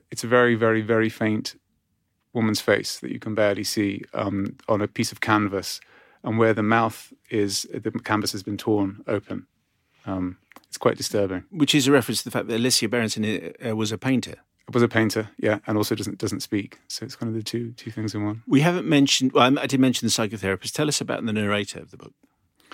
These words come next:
Speaker 1: Theo, um, Theo Faber is a, is a troubled psychotherapist, um, who, uh, is trying to heal his own emotional problems, um, at the same time as, uh,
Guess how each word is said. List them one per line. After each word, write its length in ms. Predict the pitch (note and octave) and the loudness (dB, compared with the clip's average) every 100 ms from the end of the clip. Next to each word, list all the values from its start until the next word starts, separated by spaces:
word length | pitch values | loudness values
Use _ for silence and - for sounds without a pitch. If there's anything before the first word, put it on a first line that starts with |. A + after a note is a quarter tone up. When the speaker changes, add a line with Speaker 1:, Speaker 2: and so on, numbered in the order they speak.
| - - - - | -20 -20 -20 4
Speaker 1:
Theo, 400 | D3+ B2+ G#2 - | 8 10 8 4
um, 200 | A#2+ A#2 | 4 4
Theo 220 | B2+ B2+ | 6 6
Faber 400 | A#2+ B2 A#2+ A#2 | 8 6 8 6
is 440 | G#2+ - A2+ G#2+ - | 4 4 2 2 -2
a, 360 | A#2 A2 G#2+ A2+ - - | 2 2 2 -4 -8 -8
is 200 | A#2 A#2 | -4 -2
a 60 | |
troubled 380 | A2 B2 A2+ A2 | 0 0 0 -4
psychotherapist, 880 | - A#2 A#2+ A#2 G#2 G#2 - - - _ _ | -4 -6 -6 -4 -4 -4 -10 -12 -16 _ _
um, 380 | A#2 G2+ F#2+ G2 _ _ _ _ _ _ _ - | -6 -4 -4 -6 _ _ _ _ _ _ _ -6
who, 340 | G#2 G2+ G2 - | -2 -2 -4 -4
uh, 400 | G2+ G2 G2 - - _ _ _ _ _ _ | -2 -2 -2 -6 -12 _ _ _ _ _ _
is 360 | A2+ G#2 G2 - | -2 0 -2 -4
trying 360 | - A#2 A2+ G#2+ | 0 0 0 0
to 380 | A2 G#2 G2+ - _ _ _ _ _ _ _ _ _ _ | -2 -2 -6 -10 _ _ _ _ _ _ _ _ _ _
heal 340 | - C#3 B2+ A2+ | -4 2 4 4
his 200 | A#2 A2+ | 2 4
own 180 | A2 G#2+ | 4 4
emotional 380 | G#2 G#2 A2+ | 2 0 -4
problems, 480 | G2 G#2+ G#2+ - - _ - | -4 -4 -4 -8 -12 _ -10
um, 340 | G2+ G2 G2+ | -6 -6 -8
at 140 | - A2 | -8 -8
the 80 | A2 | -2
same 240 | G#2 F#2+ | -2 0
time 320 | G#2 G2 F#2 | 0 -2 -2
as, 360 | - F#2+ F#2 - _ _ _ _ _ _ _ _ _ _ - | -4 -6 -6 -12 _ _ _ _ _ _ _ _ _ _ -6
uh, 380 | G#2+ - - | -2 -2 -4